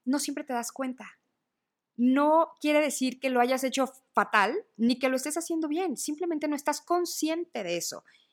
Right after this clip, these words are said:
Y eso que nos creemos conscientes. Entonces, por eso es lo que queremos crear a través de este podcast, este lugarcito que vaya muy cercano no solo a su oído, sino a su corazón, y donde podamos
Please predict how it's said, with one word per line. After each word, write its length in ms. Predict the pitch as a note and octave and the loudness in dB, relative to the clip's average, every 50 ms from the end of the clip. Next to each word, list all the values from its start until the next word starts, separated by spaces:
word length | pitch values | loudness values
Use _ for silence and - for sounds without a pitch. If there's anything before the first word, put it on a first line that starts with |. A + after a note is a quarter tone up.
| _ | _
Y 180 | - G#3+ A#3+ A#3 | -4 0 2 2
eso 220 | A3 A#3 B3+ C4 | 2 2 0 -4
que 100 | - D4 | -4 -4
nos 140 | G#3 D#3+ - | -6 -6 -6
creemos 360 | - E3+ E3 D#3+ E3 F3 - | -6 -6 -6 -4 -6 -6 -6
conscientes. 800 | - B3 B3 B3 - - C4 C#4 D4 D4 - - - - - _ _ - | -4 -4 -4 -4 -4 -8 -10 -10 -10 -12 -14 -16 -18 -18 -20 _ _ -6
Entonces, 680 | A3 A3 A3 A3 F#3 D#3+ D3 D3+ - - C4 - - _ _ _ _ _ _ _ - | -4 -4 -4 -4 -6 -10 -10 -10 -12 -12 -12 -12 -14 _ _ _ _ _ _ _ -2
por 160 | G#3 A#3 D4 | 0 2 4
eso 420 | G4 F#4+ C#4+ - - C#3+ - - _ _ _ _ _ _ - | 4 2 0 -2 -6 -8 -8 -12 _ _ _ _ _ _ -4
es 140 | B3 A#3+ | -4 -2
lo 100 | B3 C4 | -2 -4
que 160 | B3+ C#4+ B3 - | -6 -6 -8 -6
queremos 560 | G#3 G3 G#3 G#3 G#3 A3+ A#3 - - _ _ _ _ - | -2 -2 0 0 0 -2 -4 -4 -8 _ _ _ _ -2
crear 380 | G3+ F#3 F3 D#3+ D#3+ F3 - - - _ _ _ _ - | 0 2 2 2 0 -2 -4 -6 -10 _ _ _ _ -10
a 100 | F#3+ F#3+ | -8 -6
través 260 | - F#3+ G3+ G#3 G3+ | -2 0 0 0 0
de 60 | A3 | 0
este 180 | G#3+ A3 - - | -4 -4 -6 -10
podcast, 560 | _ - F3+ F3 - - - B3 D4+ - - _ _ _ - _ - | _ -4 -6 -6 -6 -6 -8 -8 -8 -10 -14 _ _ _ -20 _ -8
este 220 | A3+ A#3 - - D4+ | -8 -4 0 0 2
lugarcito 800 | C#4 B3 F#3+ E3+ D#3+ F3 - - A#3 G#3+ - - G3+ G#3 A#3+ - | 2 2 0 0 -2 -2 -4 -4 -4 -4 -4 -2 -4 -4 -4 -2
que 60 | A#3 | -2
vaya 200 | G#3 G#3+ A#3 A#3 | -2 0 0 0
muy 180 | A#3 A#3+ C#4+ D4+ | 0 0 0 -2
cercano 580 | D4 - E4 D#4+ D#4 - - G#3+ G3 F#3+ G3+ G#3+ | -2 0 -2 -2 -2 -2 -4 -4 -2 -2 -2 -2
no 100 | A3+ A3 | -2 -2
solo 240 | A3 - A3+ A3+ A3 | -4 -4 -2 -2 -2
a 40 | |
su 180 | G#3+ - - E3 | -4 -4 -6 -6
oído, 340 | D#3+ E3+ G3+ A3 A3+ A3+ A#3+ | -4 -2 -2 0 0 0 -2
sino 240 | A#3 - G#3 F3 D#3 | -2 -6 -8 -8 -8
a 40 | |
su 140 | - - E3 | -10 -12 -14
corazón, 640 | _ - C#3+ C3 - - - F#3+ G3+ G#3 G#3+ B3 C#4 _ _ - - - - - | _ -12 -12 -10 -10 -8 -4 -2 -2 -2 -2 -6 -8 _ _ -20 -20 -20 -16 -6
y 80 | - A3 | -2 0
donde 220 | A3 G#3+ A3 G#3+ | 2 2 2 0
podamos 600 | A3 - A3 G#3+ A#3 B3 C4+ C#4 D4 D4+ D4 - | -2 -2 -2 0 0 0 0 0 -2 -2 -4 -6